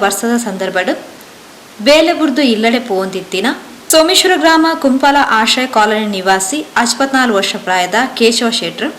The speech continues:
ಕಾಲ್ ಸಂಕ ಕಡತೊಂದಿತ್ತಿನ ಪೊರ್ತುಡು ಜಾರ್ದು ಬುರ್ದು ನೀರ್ ಪಾಲಾತಿರು. ಇಂಬೇರ್ನ ಮೃತದೇಹ ಸೋಮೇಶ್ವರ ಉಚ್ಚಿಲದ ತೋಡುಡು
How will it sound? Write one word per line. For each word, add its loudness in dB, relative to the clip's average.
ಕಾಲ್ 2
ಸಂಕ -2
ಕಡತೊಂದಿತ್ತಿನ 0
ಪೊರ್ತುಡು -2
ಜಾರ್ದು 2
ಬುರ್ದು 0
ನೀರ್ 4
ಪಾಲಾತಿರು. -6
ಇಂಬೇರ್ನ 4
ಮೃತದೇಹ 0
ಸೋಮೇಶ್ವರ 4
ಉಚ್ಚಿಲದ 0
ತೋಡುಡು 0